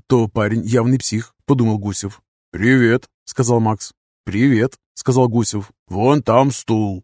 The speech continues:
Садись". Гусев нашёл стул и сел.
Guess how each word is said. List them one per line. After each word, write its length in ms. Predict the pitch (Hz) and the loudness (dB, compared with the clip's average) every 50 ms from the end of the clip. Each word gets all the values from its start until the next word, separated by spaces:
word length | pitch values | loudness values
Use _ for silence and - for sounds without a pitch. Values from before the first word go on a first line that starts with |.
| _ _ | _ _
Садись". 580 | - - 143 147 147 127 110 107 104 - - - _ _ _ _ _ | -4 0 2 2 2 2 0 0 -2 -4 -10 -16 _ _ _ _ _
Гусев 320 | 101 120 135 127 - 127 | -2 -2 0 0 0 -2
нашёл 360 | 117 123 120 - - 120 110 | 0 0 -2 0 0 -2 -2
стул 340 | 104 - - 101 117 131 120 - | -2 -4 -4 -2 -2 -2 -2 -2
и 40 | - | -4
сел. 420 | 156 - - 90 82 73 62 - | -4 -4 -4 -6 -8 -8 -10 -14